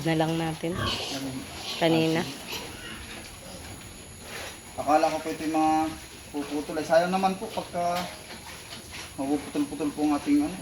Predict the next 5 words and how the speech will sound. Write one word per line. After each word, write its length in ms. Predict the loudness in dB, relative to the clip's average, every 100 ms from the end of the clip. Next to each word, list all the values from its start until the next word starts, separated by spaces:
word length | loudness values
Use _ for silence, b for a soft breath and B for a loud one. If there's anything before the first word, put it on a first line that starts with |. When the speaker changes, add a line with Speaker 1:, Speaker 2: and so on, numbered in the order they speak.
| -6
Speaker 2:
stilmating. 540 | 2 4 4 0 -6 -8 -10 -10 -10 -8 -10 -10 -10 -8 -6 -8 -8 -6 -6 -8 -12 -12 -10 -8
Ito 160 | -4 0
naman 200 | 2 2
po 80 | 4
yung, 120 | 4